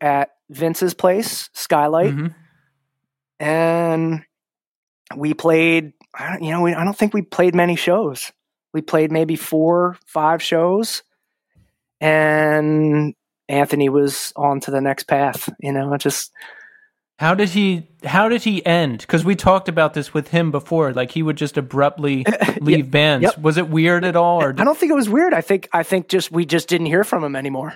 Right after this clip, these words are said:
Speaker 1: <laughs> It was just like,
Speaker 2: <laughs> Yeah.
Speaker 1: like, "Where did he go?" And we were like, "Well, I don't know." And then I think, you know, we, we,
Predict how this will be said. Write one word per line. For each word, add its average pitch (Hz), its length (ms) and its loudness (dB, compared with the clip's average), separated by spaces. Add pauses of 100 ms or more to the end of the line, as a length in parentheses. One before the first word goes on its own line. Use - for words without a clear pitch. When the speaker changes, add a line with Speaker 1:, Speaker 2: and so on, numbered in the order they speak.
Speaker 1:
<laughs> - 0 - (520)
It 254 120 4
was 247 100 -2
just - 400 -2
like, 175 220 2
Speaker 2:
<laughs> - 1120 -2
Yeah. 147 160 4
Speaker 1:
like, - 500 -4
"Where 196 260 2
did 262 140 0
he 269 120 0
go?" 277 320 2
And 147 220 -10
we 170 100 -2
were 175 60 0
like, 165 200 0 (200)
"Well, 277 540 0 (420)
I 156 120 -4
don't 190 160 0
know." 190 440 0
And 160 220 -4
then 170 140 0
I 175 100 2
think, 214 400 -2 (400)
you 180 140 -4
know, 160 100 2
we, 160 300 0
we, 165 260 0